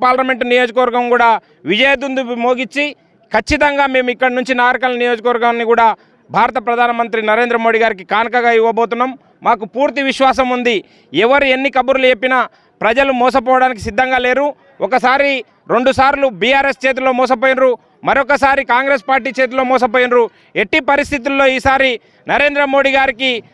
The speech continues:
అధికారం కట్టబెట్టడం కోసమే ఈ నాగర్ కర్నూలు నియోజకవర్గము, భారతదేశం ఎదురు చూస్తుంది. ఖచ్చితంగా మాకు విశ్వాసం ఉంది. ఈ ప్రజా సభను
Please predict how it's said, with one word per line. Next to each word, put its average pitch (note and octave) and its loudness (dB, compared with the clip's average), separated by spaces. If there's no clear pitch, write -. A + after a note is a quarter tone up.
అధికారం C#4+ 0
కట్టబెట్టడం B3+ -2
కోసమే A#3+ 0
ఈ - 2
నాగర్ B3+ 0
కర్నూలు C4 -2
నియోజకవర్గము, C4 2
భారతదేశం B3 0
ఎదురు B3+ -2
చూస్తుంది. B3+ -6
ఖచ్చితంగా C#4 -2
మాకు A#3 -2
విశ్వాసం B3 -2
ఉంది. C#4+ -4
ఈ C#4+ 4
ప్రజా C#4 2
సభను C#4 0